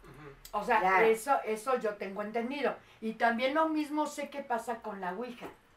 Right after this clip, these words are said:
Speaker 3: Sí, por supuesto, si tú no cierras todos esos círculos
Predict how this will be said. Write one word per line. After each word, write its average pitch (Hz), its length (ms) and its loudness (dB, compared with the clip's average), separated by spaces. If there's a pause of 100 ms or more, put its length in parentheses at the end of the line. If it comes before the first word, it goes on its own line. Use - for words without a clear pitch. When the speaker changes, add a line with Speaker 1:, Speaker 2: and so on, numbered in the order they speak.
(240)
Speaker 3:
Sí, 220 300 -10
por 196 160 -2
supuesto, 180 560 -2
si 175 180 -8
tú 175 180 -4
no 190 160 -4
cierras 180 520 2 (680)
todos 190 400 0
esos 175 340 -2
círculos 165 680 -4